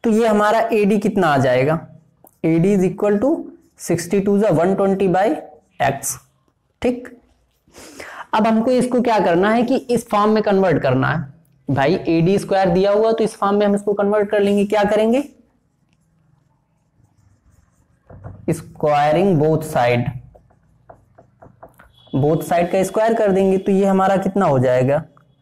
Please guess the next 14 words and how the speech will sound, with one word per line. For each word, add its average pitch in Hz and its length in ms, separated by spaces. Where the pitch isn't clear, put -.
ए 156 180
डी 190 220
स्क्वायर 202 340
is 160 140
equal 170 400
to 214 80
one 160 280
twenty 151 420
by 147 200
x 151 260
का 208 140
होल 180 200
स्क्वायर, 214 400
करेक्ट। 359 380